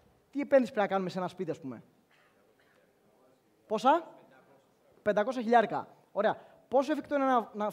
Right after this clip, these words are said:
βάλουμε πεντακόσια χιλιάρικα στην άκρη για να κάνουμε αυτή την επένδυση, να τη βρούμε, για να βγάλουμε ένα χιλιάρικο το μήνα συνεχόμενο εισόδημα; Είναι πα-, πάρα πολύ δύσκολο. Για τους περισσότερους, αδύνατο. Με αυτόν τον τρόπο, αν εμείς εστιαστούμε, και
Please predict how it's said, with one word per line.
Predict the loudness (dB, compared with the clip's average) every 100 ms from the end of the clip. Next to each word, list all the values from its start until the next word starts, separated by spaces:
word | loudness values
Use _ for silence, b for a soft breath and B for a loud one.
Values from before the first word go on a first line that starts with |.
| -8
βάλουμε | -2 0 0 -2
πεντακόσια | -2 -2 -2 -2
χιλιάρικα | -2 -2 -6
στην | -6 -6
άκρη | -4
για | -4
να | -2
κάνουμε | -2 -4
αυτή | -4
την | -8
επένδυση, | -4 -4 -4 -6
να | -8
τη | -6
βρούμε, | -4 -2 -2 -4 -8 b b b b b
για | -4
να | -2
βγάλουμε | 0 2 0 0 -2 0
ένα | -2 -4
χιλιάρικο | 0 0 0 -2 -4 -4 -8 -20 _ _ -8
το | -4
μήνα | -2
συνεχόμενο | -4 -4 -4 -6
εισόδημα; | -6 -8 -10 -16 _ _ _ -20 b b b b b b b -8
Είναι | -2
πα-, | 6 8 8
πάρα | 6 4 4
πολύ | 0
δύσκολο. | -4 -8 -10 -12 _
Για | -6
τους | -6
περισσότερους, | -4 -4 -4 -6 -6
αδύνατο. | -2 -2 -2 -6 -16 _ b b b -6
Με | 0
αυτόν | 0 0
τον | -6 2
τρόπο, | 2 4 2 0
αν | -2 -2
εμείς | -2 -2 -2 -4
εστιαστούμε, | -8 -10 -8 -8 -4 -4
και | -4